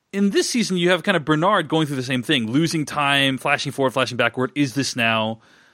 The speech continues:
Doesn't feel like it serves as much of a storytelling function. Like, uh, or, or, or the, the storytelling function it serves seems to be only to deceive, inveigle, and obfuscate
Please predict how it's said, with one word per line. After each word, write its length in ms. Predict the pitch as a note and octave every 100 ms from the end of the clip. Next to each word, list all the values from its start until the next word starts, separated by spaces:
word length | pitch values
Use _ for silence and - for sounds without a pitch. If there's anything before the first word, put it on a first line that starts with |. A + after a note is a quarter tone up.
| _ _ _ _ _ _ _ -
Doesn't 280 | A3 G3
feel 180 | G#3 G3+
like 160 | E3+ D#3
it 60 |
serves 240 | - D#3+ C#3
as 120 | A2+
much 220 | C3 -
of 60 | A#2
a 20 |
storytelling 480 | - A#2 G#2 G2 F#2+
function. 360 | G#2 G2 -
Like, 200 | C3+ C3+
uh, 240 | C3+ D3+ D#3
or, 220 | D#3 E3+
or, 200 | E3+ E3 - - -
or 220 | E3+ E3+ -
the, 220 | D3+ E3
the 80 | E3+
storytelling 420 | - A#3+ G#3 F#3+
function 260 | F#3+ D#3+
it 120 | D#3 -
serves 280 | E3+ C3+
seems 300 | - D#3 D3+
to 80 | -
be 160 | C3 B2+
only 320 | B2+ C3 C3
to 180 | - B2+
deceive, 440 | A2+ - D3+ B2+
inveigle, 440 | A#2 A2 A2 G#2+ G#2
and 140 | G#2
obfuscate 720 | G#2 - - - G2+ F#2 -